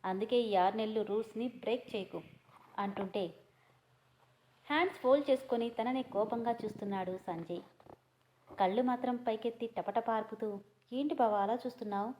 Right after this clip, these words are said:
అని అమాయకంగా రాధిక అడిగితే, "నిన్ను అమాయకురాలు అనుకున్నాను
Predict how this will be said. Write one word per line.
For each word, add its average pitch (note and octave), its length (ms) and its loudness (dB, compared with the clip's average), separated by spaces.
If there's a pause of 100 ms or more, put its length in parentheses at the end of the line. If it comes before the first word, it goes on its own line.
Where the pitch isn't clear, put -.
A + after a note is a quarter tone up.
(420)
అని A3+ 180 -2
అమాయకంగా B3 600 2
రాధిక G3+ 360 2
అడిగితే, G#3+ 380 -2 (1000)
"నిన్ను G#3 200 -2
అమాయకురాలు A3+ 580 -2
అనుకున్నాను G#3 460 -6